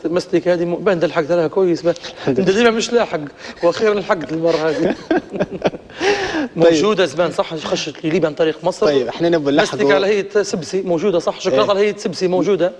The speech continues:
Speaker 2: نبغى نلحقوا على الدكتور علي التركي
Speaker 1: أيوة.
Speaker 2: كي لا ينقطع معه الاتصال من جديد. ده دكتور علي، اختصاصي الأمراض الصدرية، حياك الله.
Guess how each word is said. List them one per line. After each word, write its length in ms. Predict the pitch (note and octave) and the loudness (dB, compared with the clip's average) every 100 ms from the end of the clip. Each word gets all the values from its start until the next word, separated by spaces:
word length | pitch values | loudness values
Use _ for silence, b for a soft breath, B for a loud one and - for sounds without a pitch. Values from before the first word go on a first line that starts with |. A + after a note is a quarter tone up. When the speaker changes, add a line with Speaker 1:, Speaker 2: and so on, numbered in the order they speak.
| - - | -16 -6
Speaker 2:
نبغى 260 | C#3 C#3 A#2+ | -4 0 0
نلحقوا 360 | B2 - B2 G#2+ | 0 -2 -4 -2
على 160 | G#2+ | -2
الدكتور 520 | G2+ G2+ - B2 A2+ G#2 | -4 -6 -4 0 0 0
علي 220 | G#2 A2+ | -2 -2
التركي 440 | - B2 A#2+ A2 | -2 -4 -2 -4
Speaker 1:
أيوة. 120 | G2+ | -2
Speaker 2:
كي 120 | E3 A2 | 0 0
لا 160 | G#2+ | 0
ينقطع 420 | A2+ A#2 A2+ A2 | -2 -4 -4 -4
معه 320 | G#2 A2+ G#2+ G#2 | -2 -2 -2 -4
الاتصال 640 | G#2+ A2+ - A#2 A2 G#2 | -4 -6 -2 -2 -2 -4
من 100 | A2 | -4
جديد. 520 | G#2 G2+ C3 F3+ D3+ | -2 2 2 2 0
ده 100 | B2+ | -2
دكتور 400 | B2+ C#3+ - D#3+ | 0 -2 0 0
علي، 340 | C3+ C3+ D3 C3+ | 2 2 2 0
اختصاصي 760 | - - - A#2 - D3 C#3 | -2 -8 -2 -2 0 0 2
الأمراض 600 | A2+ A2 A2+ C3+ C#3 A#2 | 0 -2 0 0 0 -2
الصدرية، 580 | A2 B2+ - A#2+ C#3 D3 | -2 -2 -2 0 2 2
حياك 380 | C3+ C3 C#3+ - | 0 0 0 0
الله. 200 | C#3 F#2+ | -2 -2